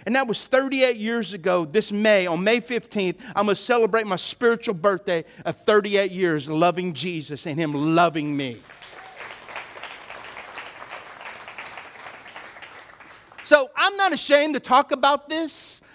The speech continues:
I'm not afraid. And guess what? I don't care what you think. Because then when you start talking like this and ca-, people go, "I'm, yeah, I'm gonna do all I can for God, that I'm gonna do," but you can do all that and get all excited, but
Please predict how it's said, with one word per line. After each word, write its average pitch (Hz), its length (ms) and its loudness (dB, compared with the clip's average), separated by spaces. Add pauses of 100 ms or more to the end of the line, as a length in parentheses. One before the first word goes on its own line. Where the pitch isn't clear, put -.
(140)
I'm 330 180 4
not 277 160 4
afraid. 294 600 4 (160)
And 277 100 -4
guess 339 260 0
what? 302 380 2
I 302 100 2
don't 392 160 -2
care 269 180 -2
what 269 260 -4
you 294 100 -2
think. 277 560 0 (1300)
Because 277 280 -2
then 339 140 0 (140)
when 311 200 2
you 392 80 0
start 359 300 2
talking 285 400 0
like 226 260 0
this 247 340 -2 (200)
and 240 140 -4
ca-, 262 200 -2
people 269 300 2
go, 254 120 -2
"I'm, 320 340 2 (100)
yeah, 392 880 6 (180)
I'm 392 140 4
gonna 370 120 -2
do 370 120 -2
all 359 220 8
I 349 100 6
can 370 320 2
for 349 140 2
God, 349 500 4 (160)
that 320 80 6
I'm 381 140 4
gonna 370 140 0
do," 359 180 0
but 294 320 4
you 302 100 0
can 311 160 0
do 302 160 2
all 311 240 8
that 320 220 2
and 247 80 -8
get 294 120 4
all 311 160 6
excited, 294 600 4
but 185 140 -8